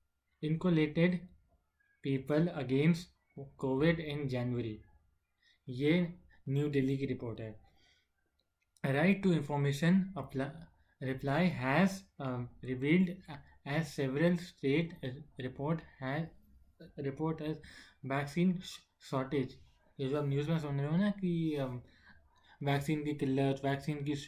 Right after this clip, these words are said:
shortage, um, vaccine यहाँ श-, short हो गई, यहाँ short हो गई, अम, तो, अम, ये इसकी वजह से है। और, और तमिलनाडु reported the highest vaccine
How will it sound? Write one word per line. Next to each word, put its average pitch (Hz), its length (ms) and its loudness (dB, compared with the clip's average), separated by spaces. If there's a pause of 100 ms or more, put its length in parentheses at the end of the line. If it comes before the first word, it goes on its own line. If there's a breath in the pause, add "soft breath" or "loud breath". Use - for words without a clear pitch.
(480 soft breath)
shortage, 139 600 2 (520 soft breath)
um, 131 300 -2 (420)
vaccine 139 460 0
यहाँ 135 220 0
श-, 147 320 -10
short 135 280 -2
हो 139 80 2
गई, 135 140 0
यहाँ 135 280 -2
short 135 280 -4
हो 131 120 -4
गई, 131 320 -2
अम, 127 320 -6 (640 loud breath)
तो, 131 400 0
अम, 120 460 -4 (360)
ये 156 200 4
इसकी 143 200 0
वजह 131 180 2
से 107 160 -8
है। 107 200 -12 (640)
और, 143 480 -4
और 131 260 -6 (340 loud breath)
तमिलनाडु 202 500 4
reported 175 600 0 (100)
the 151 200 -4 (220)
highest 202 460 2 (100)
vaccine 139 500 -6